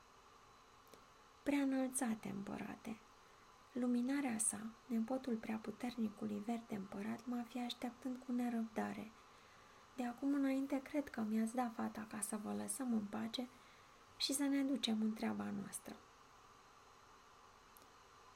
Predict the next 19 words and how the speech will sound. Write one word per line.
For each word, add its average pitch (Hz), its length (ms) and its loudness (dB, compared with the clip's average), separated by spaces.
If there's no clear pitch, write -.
„Binevoinice”, 302 960 6
zise 202 300 -6
împăratul, 202 680 -6
uitându-se 202 640 -6
la - 60 -10
dâns 226 180 0
și - 120 -4
cam 220 340 0
acru - 380 -4
oarecum. - 500 -6
„A 185 100 -6
venit 254 380 4
ea 208 140 0
și 220 160 4
vremea 202 520 -2
aceea, - 320 -6
dar 202 180 2
acum 254 360 0
deodată, - 640 -2